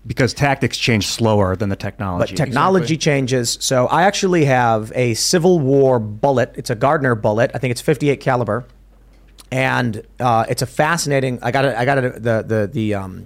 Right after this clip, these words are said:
Speaker 2: Stonewall Museum. And, uh, it's got some interesting facts on it.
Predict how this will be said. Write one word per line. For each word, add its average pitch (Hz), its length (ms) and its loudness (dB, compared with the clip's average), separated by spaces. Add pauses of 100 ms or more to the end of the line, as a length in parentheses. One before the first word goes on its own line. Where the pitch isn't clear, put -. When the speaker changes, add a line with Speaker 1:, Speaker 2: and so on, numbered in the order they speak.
Speaker 2:
Stonewall 139 460 2
Museum. 107 500 -6 (720)
And, 151 480 2
uh, 156 220 6
it's 151 100 -2
got 180 140 2
some 190 100 2
interesting 190 300 0
facts 214 300 0
on 110 100 0
it. - 80 -10